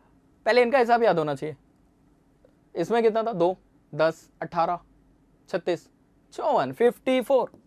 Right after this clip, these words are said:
फ़िफ़्टी फ़ोर, सिक्सटी फ़ोर और तीन, कितने हो गए? सिक्सटी सेवन। कितने का घोटाला चल रहा है? फ़ोर्टीन का।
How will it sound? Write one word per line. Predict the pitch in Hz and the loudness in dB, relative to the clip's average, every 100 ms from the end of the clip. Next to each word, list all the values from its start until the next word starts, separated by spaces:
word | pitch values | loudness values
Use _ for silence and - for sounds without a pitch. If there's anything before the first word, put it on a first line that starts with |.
| _ _ _ _ _ _ _ - | _ _ _ _ _ _ _ -10
फ़िफ़्टी | 190 254 | -2 2
फ़ोर, | 131 - _ _ _ _ _ _ - | 2 0 _ _ _ _ _ _ -2
सिक्सटी | 226 214 269 | 0 2 2
फ़ोर | 233 226 - _ _ _ _ _ | 4 2 -2 _ _ _ _ _
और | 190 208 | 2 2
तीन, | 226 175 131 _ | 0 -4 -6 _
कितने | 175 214 | 0 2
हो | |
गए? | 208 208 _ | 2 -4 _
सिक्सटी | - 175 220 196 | -10 -4 0 0
सेवन। | 135 120 - | 0 -6 -6
कितने | 165 208 214 | -4 -2 0
का | 208 | 2
घोटाला | 196 202 202 | 2 4 2
चल | 202 202 | 2 2
रहा | 202 | 2
है? | 208 - _ | 0 -2 _
फ़ोर्टीन | 196 185 - 254 240 | 0 0 2 2 4
का। | 156 | 2